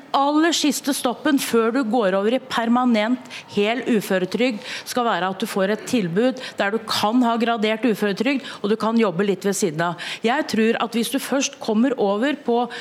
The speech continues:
hundre prosent uf-, uføretrygd, ikke vært i jobb før, da er veien veldig lang tilbake til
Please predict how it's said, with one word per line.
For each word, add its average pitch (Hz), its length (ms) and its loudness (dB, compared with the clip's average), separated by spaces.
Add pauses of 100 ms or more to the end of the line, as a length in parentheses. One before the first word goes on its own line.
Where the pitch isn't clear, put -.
(180)
hundre 202 300 2
prosent 226 420 0
uf-, - 240 -2
uføretrygd, 214 720 0 (240)
ikke 240 200 0
vært 202 200 0
i 233 80 4
jobb 208 160 -2
før, 294 220 2 (320)
da 190 160 2
er 202 100 2
veien 202 300 2
veldig 247 640 4
lang 226 260 2
tilbake 220 380 0
til 220 100 2